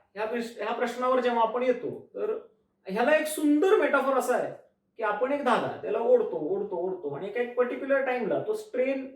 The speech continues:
होऊन त्याच्यानंतर तो कट होतो. हे आपण पाचवी, सहावी, आठवी, नववी, दहावी पार इंजिनिअरिंग पर्यंत शिकलो.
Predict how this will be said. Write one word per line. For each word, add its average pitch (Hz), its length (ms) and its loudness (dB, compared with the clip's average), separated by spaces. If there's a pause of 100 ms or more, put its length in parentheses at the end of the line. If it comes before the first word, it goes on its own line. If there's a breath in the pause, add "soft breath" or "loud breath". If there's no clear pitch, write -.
(100)
होऊन 226 260 -4
त्याच्यानंतर 226 440 -8
तो 294 120 -14
कट 190 140 -8
होतो. - 380 -12
हे 180 60 -6
आपण 220 340 -4
पाचवी, 214 360 -8
सहावी, 214 320 -2
आठवी, 190 340 -2
नववी, 202 280 -4
दहावी 185 520 -8 (180)
पार 220 120 0
इंजिनिअरिंग 214 440 -2
पर्यंत 214 240 0
शिकलो. 117 320 -10